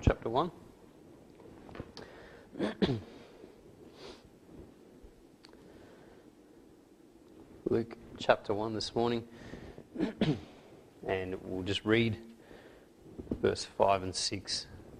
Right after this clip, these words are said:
before we open in prayer. Luke chapter one, verse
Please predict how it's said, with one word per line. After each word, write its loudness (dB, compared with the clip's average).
before -2
we 0
open -4
in -6
prayer. -4
Luke 4
chapter 4
one, 4
verse 6